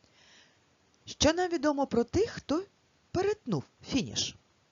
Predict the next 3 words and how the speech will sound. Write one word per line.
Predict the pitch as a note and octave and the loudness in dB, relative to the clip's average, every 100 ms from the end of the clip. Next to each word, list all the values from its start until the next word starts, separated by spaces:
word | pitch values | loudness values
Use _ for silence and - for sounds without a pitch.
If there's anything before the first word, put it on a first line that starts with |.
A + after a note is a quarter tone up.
| _ _ _ _ _ _ _ _ _ _ _ _ _ _ _ _ _ _ _ _ _ _ _ _ _ _ _ _ _ _ _ _ _ _ _ - - _ - | _ _ _ _ _ _ _ _ _ _ _ _ _ _ _ _ _ _ _ _ _ _ _ _ _ _ _ _ _ _ _ _ _ _ _ -20 -20 _ 6
Точна | F3+ D#3 F#3 G#3 | 8 8 4 0
кількість | - F#3 A#3 C#4 - | 0 -2 -2 -4 -2
невідома. | D#3 D#3+ F3+ D#3 A#2+ G#2 | -2 0 2 2 2 -2